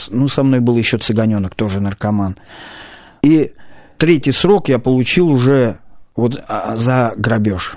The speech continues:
Это сто сорок пятая статья была, и мне опять дали три с половиной года.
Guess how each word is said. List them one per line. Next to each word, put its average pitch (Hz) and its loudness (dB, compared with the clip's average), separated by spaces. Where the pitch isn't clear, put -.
Это 104 -6
сто - -4
сорок 113 -2
пятая 107 -2
статья - -2
была, 123 0
и - -6
мне 120 2
опять 113 -2
дали 101 -2
три 104 -6
с - -10
половиной 95 -2
года. 90 -6